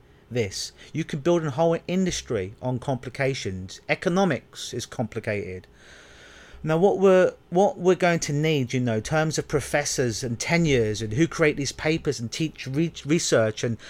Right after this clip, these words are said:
need research grants that keep it complicated. And there are no breakthroughs. Same way with socializing, dating, relationships, health, business, all this kind of stuff.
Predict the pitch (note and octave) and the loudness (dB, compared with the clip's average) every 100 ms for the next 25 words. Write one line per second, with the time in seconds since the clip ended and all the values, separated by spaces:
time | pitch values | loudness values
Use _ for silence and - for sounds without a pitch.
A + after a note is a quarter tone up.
0 | - C#3 E3 B2 E3 - E3 D3 - - | -6 0 0 2 0 2 2 2 -2 0
1 | D#3+ D#3 C3 - B2+ A2 - D#3+ D3+ D3 | 4 4 2 -2 -4 -4 -4 -4 -4 -6
2 | - D#3+ D#3 C3+ B2+ G#2+ F#2+ G2+ - - | -4 -4 -4 -6 -4 -4 -4 -8 -18 -20
3 | - - D3 D#3 F3 F3 D#3+ D3+ C3+ F3 | -12 -4 0 2 2 2 2 2 4 2
4 | F#3+ - A2+ F#2+ - E3+ F3+ E3+ D#3+ D#3+ | 2 -2 -2 -2 -2 0 2 2 2 2
5 | D3 - D3+ D3+ E3 D3 D3 C#3+ C3 A2+ | 0 2 2 2 2 2 2 -2 -2 4
6 | C#3+ D3 - C#3+ B2+ C3+ C#3 C#3+ - C#3+ | 4 4 -2 -2 2 2 0 -4 -2 -2
7 | - - B2+ C#3+ A#2 G#2+ A2 C3+ C#3 C3+ | -4 -2 0 0 -2 -2 0 0 0 -2
8 | C3+ - - - - - - - E3+ G3 | -2 -6 -10 -16 -20 -20 -18 0 6 8
9 | G3 F#3 - - D3+ C#3+ - D#3+ A#2 F#2 | 8 4 0 -4 -2 -2 -2 0 0 -2
10 | - - | -16 -20